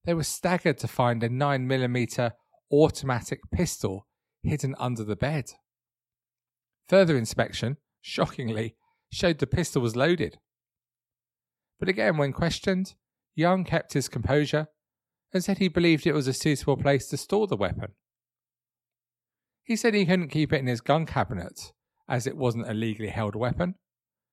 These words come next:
but when pressed as to why it was loaded, he calmly responded, "I can't answer that question." The way he behaved when interviewed led detectives to nickname him the Iceman,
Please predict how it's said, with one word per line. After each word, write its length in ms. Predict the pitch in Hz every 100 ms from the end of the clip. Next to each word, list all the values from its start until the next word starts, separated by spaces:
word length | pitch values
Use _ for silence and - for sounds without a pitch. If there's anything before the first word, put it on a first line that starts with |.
| _ _ -
but 100 | 156
when 160 | 160
pressed 400 | 156 190 165 -
as 140 | 131 -
to 100 | 120
why 240 | 117 113
it 60 | 104
was 140 | 98
loaded, 520 | 110 175 196 101 - _ _ _ _ _ _
he 120 | -
calmly 380 | 220 247 220 160
responded, 600 | 127 - 151 139 147 143 _ _ _ _ _ -
"I 100 | 147
can't 320 | - 143 110
answer 320 | 87 101 - 101
that 200 | 98 -
question." 500 | 120 117 - 101 - _ _ _ _ _ _ _ _ _ _ _ -
The 60 |
way 160 | 220 254
he 80 | 226
behaved 400 | 175 165 165 139
when 120 | 127
interviewed 540 | 127 139 135 147 208 - -
led 240 | 143 127
detectives 680 | - - 143 - - 120 107
to 140 | -
nickname 560 | 110 135 - 135 117 110
him 260 | 113 120 123 _ -
the 140 | 139 -
Iceman, 640 | 175 160 - 101 92 90